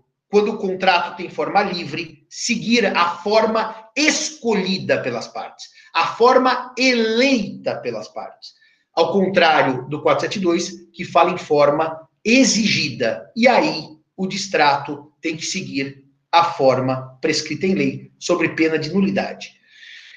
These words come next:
Senhores e senhoras, entenderam até aqui a nossa conversa? Tá tudo bem? Querem lançar alguma pergunta? Se não, dá um ok aí no chat pra eu poder prosseguir um pouco mais a nossa conversa. Marcelo, pode tirar o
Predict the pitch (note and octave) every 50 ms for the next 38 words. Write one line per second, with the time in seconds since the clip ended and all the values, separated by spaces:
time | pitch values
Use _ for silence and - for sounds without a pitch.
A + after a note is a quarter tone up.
0 | _ _ _ _ _ _ _ _ _ _ _ _ _ - - - C4 D4 D#4 -
1 | - C4 A3+ G3+ F#3 F3+ - - - - - A#3+ C#4 C4 - C#4 B3 A3+ F#3+ C4
2 | D4 D4+ C#4 C4 A#3 - - G#3+ F#3+ F3+ - - G#3 F#3+ F#3 - - - - D#3+
3 | C#3+ C3 G3 G#3+ A3 G#3+ G3+ - G#3+ G#3 - A#3+ A#3 B3 A#3+ G3+ G3 F#3 F#3 G3+
4 | G#3+ G#3+ G#3+ G#3+ G#3 - - A#3 B3+ C4 B3+ B3 A#3+ A3 - G#3 G3+ F#3 G3 G3
5 | F#3 F#3+ F#3+ D#3+ D3+ C#3 F#3 G#3 A3+ A3+ - - A3+ A3 G#3 G3+ - - - -
6 | _ _ _ - - B3+ B3 C4 C#4+ C#4+ C#4+ - A#3+ A3 B3+ C4+ C#4 B3+ A#3 -
7 | - - A3 A3 G#3 G3+ G3+ F#3+ - - - F#3+ G3+ G3+ G3+ - - G#3+ G#3 G3
8 | G3 F#3+ G3 G3 - G#3 G3 - F#3+ - F#3+ G3 F#3 - F#3+ F#3 - E3+ D3+ F3
9 | F#3 F3 F3+ F3 F3 F3 - - F3+ D#3 C3 C3 A#2 G#2+ - - - - _ _
10 | _ _ _ _ _ _ _ _ _ _ _ _ _ _ _ _ _ _ _ _
11 | _ _ _ _ _ _ _ _ _ _ _ _ _ _ _ _ _ _ _ _
12 | _ _ _ _ - - - - - - - - - - - B2+ C#3+ D3+ C#3+ -
13 | F3+ F3+ E3+ - G3+ G3 F#3+ A3 F#3+ F#3 F#3 F#3